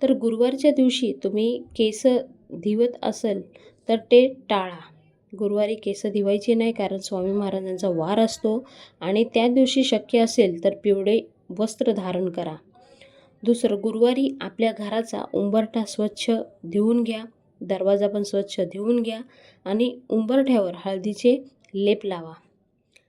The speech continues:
गुरुवारी नित्य सेवा करायला विसरू नका. गुरुचरित्र सारामृतचा चौथावा आणि अठरावा अध्याय वाचायला विसरू नका.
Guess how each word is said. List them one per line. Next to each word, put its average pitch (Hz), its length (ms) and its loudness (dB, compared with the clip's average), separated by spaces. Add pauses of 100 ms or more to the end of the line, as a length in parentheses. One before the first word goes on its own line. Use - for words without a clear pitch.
(760)
गुरुवारी 247 680 0
नित्य 262 560 2
सेवा 254 300 6
करायला 214 380 2
विसरू 185 420 -4
नका. 180 320 -8 (1300)
गुरुचरित्र 226 840 -2
सारामृतचा 202 720 -2
चौथावा 202 640 0 (420)
आणि 220 320 -2
अठरावा 214 480 2 (100)
अध्याय 214 480 0 (600)
वाचायला 208 460 0
विसरू 196 400 -2
नका. 180 300 -6